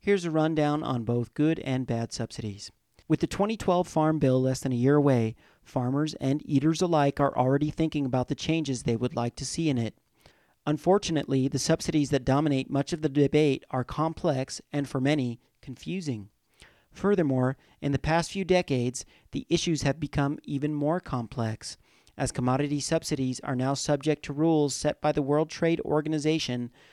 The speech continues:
that prohibit trade-distorting subsidies and price supports. But understanding the Farm Bill is not impossible, and while many subsidies seem like baseless giveaways to corporate farmers, there are others that can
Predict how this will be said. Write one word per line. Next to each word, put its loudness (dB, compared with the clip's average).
that 0
prohibit 2
trade-distorting 0
subsidies -4
and -4
price -4
supports. -6
But 6
understanding 2
the -2
Farm 0
Bill 2
is -4
not -2
impossible, -4
and 2
while 4
many 4
subsidies 0
seem -2
like -4
baseless 0
giveaways 2
to -2
corporate 0
farmers, 0
there 2
are 2
others 4
that 2
can -2